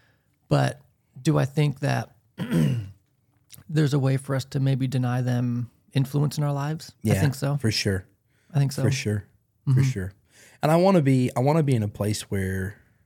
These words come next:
Speaker 2: I, I wanna move into a place where I'm s-, so fully believed in how whole God made me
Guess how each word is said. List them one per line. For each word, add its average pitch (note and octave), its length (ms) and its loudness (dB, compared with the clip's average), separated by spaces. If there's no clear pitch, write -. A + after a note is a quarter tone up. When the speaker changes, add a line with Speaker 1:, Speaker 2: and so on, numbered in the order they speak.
Speaker 2:
I, G#2+ 520 0
I A#2+ 120 0
wanna E3 240 4
move C3 240 4
into A#2 220 -2
a A2 40 -4
place G#2 300 -2
where F#2+ 160 -8
I'm G2+ 440 -4
s-, - 360 -18
so B2+ 440 -2
fully B2 360 0
believed G2+ 420 -2
in G#2 100 -4
how G2+ 160 -2
whole G2 340 -4
God F#2 360 -6
made D#2+ 300 -10
me F2 260 -14